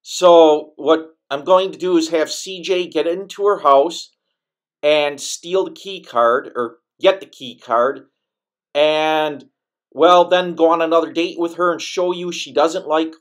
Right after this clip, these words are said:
fast food, and yeah, she's a little bit of a freak. Yeah, that might not make it. So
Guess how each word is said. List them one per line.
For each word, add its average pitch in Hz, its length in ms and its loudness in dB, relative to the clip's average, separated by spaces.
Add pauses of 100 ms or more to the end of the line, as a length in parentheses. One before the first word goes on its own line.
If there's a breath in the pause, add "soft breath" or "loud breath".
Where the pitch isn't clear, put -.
(100)
fast 147 560 -4
food, 143 400 -10
and 135 360 -6
yeah, 139 200 -2
she's 165 280 -10
a 180 60 -8
little 165 240 -6
bit 143 120 -4
of 139 100 -4
a - 40 -20
freak. 107 480 -18 (580)
Yeah, 131 480 0
that 139 240 0
might 156 180 -4
not 143 220 -2
make 120 240 -10
it. - 160 -20 (280)
So 147 680 4